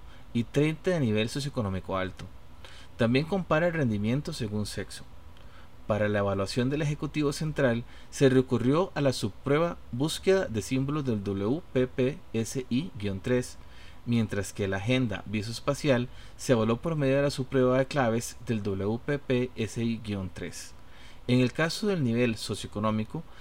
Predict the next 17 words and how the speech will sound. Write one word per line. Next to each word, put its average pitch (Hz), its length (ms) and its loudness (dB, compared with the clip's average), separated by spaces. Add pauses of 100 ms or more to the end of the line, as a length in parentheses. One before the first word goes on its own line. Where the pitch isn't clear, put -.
(140)
se - 160 0
empleó 117 280 2
un 120 60 0
cuestionario 139 580 2
que 135 100 -2
midió 104 220 2
el 107 80 0
ingreso 117 440 2
mensual 127 400 0
de 127 100 0
los 139 140 -2
padres 113 280 0
de 127 80 0
familia 117 560 -2
o 120 100 0
encargados 95 480 -2
legales. 110 540 -2